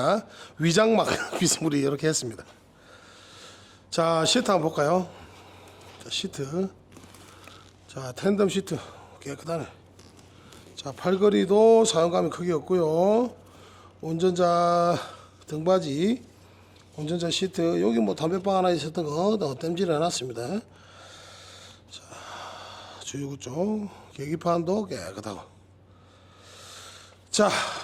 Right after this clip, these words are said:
뭐 우리 최 사장님, 제가 눈, 막 이게 자세히 보니까 <laughs> 실수를 지으시는데 우리 구독자분들이 다른 채널에 비해서 빠박이 채널을 선호한 이유가 이겁니다.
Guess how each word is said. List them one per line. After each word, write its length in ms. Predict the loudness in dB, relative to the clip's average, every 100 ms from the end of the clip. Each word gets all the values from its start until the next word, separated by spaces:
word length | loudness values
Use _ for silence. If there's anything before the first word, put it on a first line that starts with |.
| -10
뭐 140 | -2 2
우리 200 | 2 2
최 160 | 0
사장님, 220 | 2 2 4
제가 160 | 2 4
눈, 160 | 4 2 -4
막 100 | -8 -4 0
이게 140 | 2
자세히 260 | 2 2 2
보니까 280 | 4 4 2 2 0 -6 -8
<laughs> 360 | -6 -6 -6
실수를 460 | -4 0 2 4 4
지으시는데 720 | 4 2 2 -2 -2 -2 -2 -6 -16 -20 -20 -20 _ _ _ _ -16 -16 -20 -20 -20 -4
우리 140 | 0 2
구독자분들이 1080 | 4 4 4 4 4 4 6 6 2 -4 -14 -20 -20 -14 -2
다른 300 | 2 4 4
채널에 420 | 4 4 4 6
비해서 440 | 6 6 6 2
빠박이 460 | 2 2 4 4 2
채널을 440 | 2 4 4 4
선호한 420 | 2 2 4 4 4
이유가 280 | 2 2
이겁니다. 440 | 2 2 0 -2